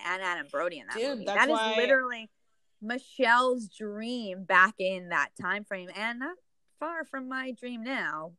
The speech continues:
Speaker 1: but
Speaker 2: No, that's why it's, like, deficit. Like, I'm like, "Oh, this would be a movie that I could watch over and over again." But I turn it on, I see her face, and I go, "Ugh, I can't."
Speaker 1: Yeah. She does ruin everything for me, unfortunately.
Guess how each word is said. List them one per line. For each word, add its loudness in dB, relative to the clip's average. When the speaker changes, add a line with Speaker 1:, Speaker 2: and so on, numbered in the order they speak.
Speaker 1:
but 0
Speaker 2:
No, 4
that's 4
why 6
it's, 0
like, 2
deficit. 0
Like, 0
I'm -6
like, -6
"Oh, 4
this -4
would 2
be -4
a 0
movie 0
that 2
I 0
could 6
watch 4
over 2
and -2
over 2
again." 2
But 0
I 2
turn 0
it 2
on, 4
I -4
see 0
her 4
face, 8
and 2
I 4
go, 8
"Ugh, 12
I 2
can't." 0
Speaker 1:
Yeah. -10
She 6
does 10
ruin 6
everything 2
for -4
me, -6
unfortunately. -2